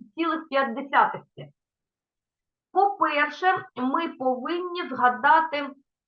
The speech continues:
формулу переходу. Щас я тут от напишу.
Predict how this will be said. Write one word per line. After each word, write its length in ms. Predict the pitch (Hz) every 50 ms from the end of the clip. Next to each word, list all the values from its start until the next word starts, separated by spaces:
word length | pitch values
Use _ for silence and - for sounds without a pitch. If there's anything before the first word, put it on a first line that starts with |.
| - 202 - -
формулу 680 | 285 302 330 339 330 302 294 294 285 285 277 285 -
переходу. 1000 | 277 285 285 277 262 247 - - - 294 320 330 339 - 247 302 311 302 277 - - - _ _ _
Щас 320 | - - 262 240 247 247 -
я 320 | 220 233 220 214 220 208 - _ _ _ _ _ _ _ _ _ _ _ _ _
тут 240 | 220 202 226 214 214
от 140 | 202 202 202
напишу. 580 | 202 196 190 - 196 196 - - 285 285 302